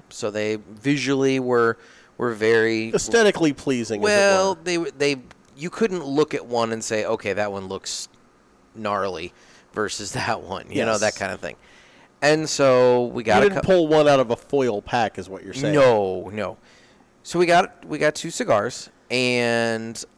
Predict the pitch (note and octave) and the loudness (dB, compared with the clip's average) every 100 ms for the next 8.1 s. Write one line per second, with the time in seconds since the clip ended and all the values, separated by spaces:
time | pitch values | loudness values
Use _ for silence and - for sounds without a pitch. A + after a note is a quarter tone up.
0 | _ - G2+ G#2 G#2 G2 G2 D#3 C#3+ C3 | _ -4 0 2 0 -2 -2 -2 0 0
1 | A#2 A#2 G#2+ G#2+ - A2+ G2 - G2+ F#2+ | 2 2 2 -2 -6 -10 -8 -4 -4 -4
2 | G2+ A2 G#2 G2 A2 - A2 F#2+ - F#2 | -6 -6 -6 -8 -12 -8 -10 -10 -16 -20
3 | _ - - - C#3 C3 - C#3+ C3+ C3+ | _ -14 -12 -6 -4 -4 -4 2 2 2
4 | - B2 B2 A#2+ A#2+ A#2+ A2+ G#2+ G#2 G2 | -2 -2 0 0 2 0 -2 0 0 -4
5 | G2+ A#2+ - _ _ _ _ _ - - | -6 -10 -16 _ _ _ _ _ -20 -14
6 | - B2+ A#2+ A2 A2 G#2 G#2+ G2+ _ - | 0 2 2 4 4 4 2 -2 _ -16
7 | A2 A2+ A2 A2 G#2+ G#2 A#2 A2 G#2+ G#2+ | -8 -6 -2 -2 0 0 0 0 0 0